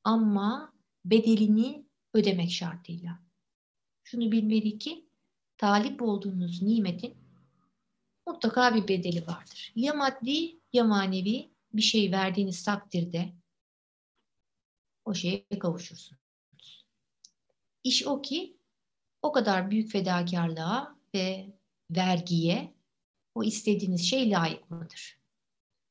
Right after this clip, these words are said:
İnsan zaten dua edip Allah'ına sığındığında onun çok da hayatında lazım bir şey olmadığını anlamaya başlar. Ve o noktada Allah'tan razı olur.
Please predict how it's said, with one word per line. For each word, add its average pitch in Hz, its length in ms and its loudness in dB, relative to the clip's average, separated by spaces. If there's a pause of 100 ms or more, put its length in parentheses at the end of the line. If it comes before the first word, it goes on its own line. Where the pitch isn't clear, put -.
(220)
İnsan 269 420 -4
zaten 240 560 2 (360)
dua 214 340 6
edip 185 240 -2
Allah'ına 190 440 2
sığındığında 175 760 0 (520)
onun 214 260 0
çok - 240 -2
da 190 120 -4
hayatında 185 520 -4
lazım 185 480 -2
bir 170 60 -8
şey - 200 -4
olmadığını 180 600 0
anlamaya 175 480 0
başlar. 262 400 -8 (640)
Ve 233 80 -4
o 339 160 0
noktada 175 640 -2 (1200)
Allah'tan 185 520 0
razı 165 380 -4
olur. - 220 -18